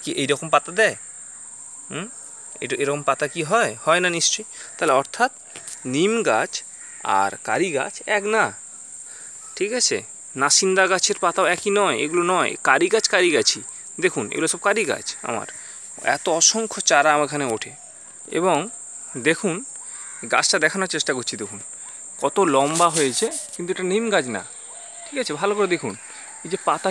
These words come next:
টেনে এনে দেখাচ্ছি আপনাদেরকে, দেখুন, দেখেছেন? এটা হচ্ছে কারি গাছ,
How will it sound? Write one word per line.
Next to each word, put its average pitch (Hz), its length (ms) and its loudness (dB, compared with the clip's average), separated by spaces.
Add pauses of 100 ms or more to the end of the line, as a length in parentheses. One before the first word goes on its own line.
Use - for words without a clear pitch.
টেনে 202 320 8
এনে 196 160 6
দেখাচ্ছি 135 400 2
আপনাদেরকে, 110 360 -2
দেখুন, 156 260 0 (920)
দেখেছেন? 208 340 0 (1500)
এটা 196 180 0
হচ্ছে 208 160 2
কারি 214 300 2
গাছ, - 300 -4